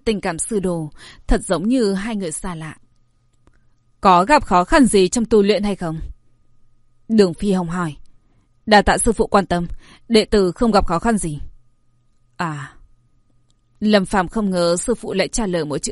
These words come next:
"à" đơn giản như vậy. Quả thực da đầu tê dại, có một loại cảm giác khó chịu nói không nên lời. "Người không thể nói nhiều thêm vài câu, tạo điều kiện cho ta nói tiếp được sao?" Với tình hình hiện tại, hắn cũng không biết nên làm sao cho đúng.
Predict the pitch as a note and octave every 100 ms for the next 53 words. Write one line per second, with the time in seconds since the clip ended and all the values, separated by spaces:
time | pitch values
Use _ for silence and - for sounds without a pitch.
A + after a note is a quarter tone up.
0 | - G#3 E3+ D#3 - G#3+ G#3 F#3 G#3 D#3+
1 | D#3+ E3+ D3 _ _ _ - - _ A3
2 | F#3+ F#3 - - G3 F3 E3 - F3+ -
3 | E3 - - - - G3 D4 C#4 A#3+ G3
4 | D3 C4 D#4 - G3 E3 - C#4 - D#3+
5 | D#3+ D4+ A3+ G3 F3 E3 D3 - - _
6 | - - - G#3+ F#3+ - G#3 G3+ E3+ E3
7 | G3 C#4 A3+ G3+ F#3 E3+ E3 E3 - -
8 | - - G#3 G3+ - G#3 - G#3 F#3 F3
9 | E3 - D4+ C#4 A3 - D3+ - _ _
10 | _ _ _ _ _ _ G3 F3 F3 -
11 | D4 A3+ E3+ F3 - F3 D3+ - - -
12 | - F#3+ A3 B3 C#4 G#3 D#4+ C#4 G#3+ F#3
13 | - G#3 F3 F#3+ F3 D#3